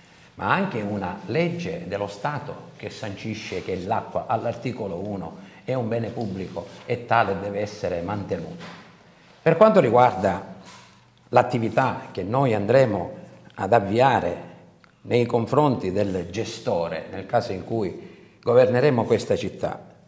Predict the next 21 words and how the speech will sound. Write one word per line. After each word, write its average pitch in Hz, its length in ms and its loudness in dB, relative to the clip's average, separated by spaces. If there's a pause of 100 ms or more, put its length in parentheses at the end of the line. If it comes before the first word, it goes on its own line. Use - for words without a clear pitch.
(120)
la 156 180 2
prima 170 320 0
cosa 139 300 0
che 98 120 -6
bisognerà 101 540 -6
fare 76 580 -8 (400)
nel 170 300 2
rispetto 127 1080 -2 (240)
delle 127 340 2
tasche 147 480 2
dei 107 240 -2
cittadini 113 580 -2
che 98 120 -6
sono 104 240 -6
state 139 320 -2
martoriate 101 1040 -6 (480)
è 190 300 2
la 147 340 2
rivisitazione 156 1300 -4
delle 135 500 -8
tariffe, 107 580 -6